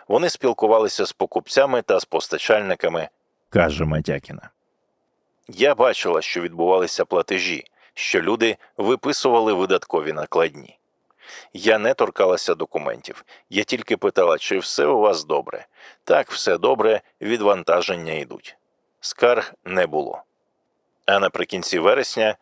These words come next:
мені почали надходити дзвінки про невідвантажений товар. У свою чергу Іра нікого не підпускала до постачальника. Люди просили поспілкуватися безпосередньо, але Іра не давала,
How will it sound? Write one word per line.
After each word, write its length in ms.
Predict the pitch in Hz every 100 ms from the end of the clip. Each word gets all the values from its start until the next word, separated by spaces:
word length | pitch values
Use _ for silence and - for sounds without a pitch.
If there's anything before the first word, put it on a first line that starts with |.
| _ -
мені 320 | 95 110 135
почали 440 | 107 98 101 92
надходити 540 | 90 87 95 92 85 85
дзвінки 460 | 82 92 90 120
про 200 | 117 101
невідвантажений 1040 | 92 92 90 85 82 78 82 80 80 73 71
товар. 440 | 80 71 62 - _ _ _ _ _ _
У 100 | -
свою 280 | - 110 113
чергу 380 | 160 147 101 98
Іра 240 | 110 104
нікого 440 | 101 95 127 117 104
не 140 | 90
підпускала 680 | 82 90 - 87 - 90 87
до 140 | 82
постачальника. 920 | 78 82 - 85 - 78 69 - - _ _ _ - - - -
Люди 320 | 90 107 117
просили 520 | - 98 - 107 98
поспілкуватися 1000 | 90 90 - 85 - 85 87 87 - 82
безпосередньо, 800 | 80 78 - 87 98 92 78 60 - _ - - -
але 240 | 107 110 -
Іра 240 | 117 113
не 160 | 98 90
давала, 500 | 85 87 80 -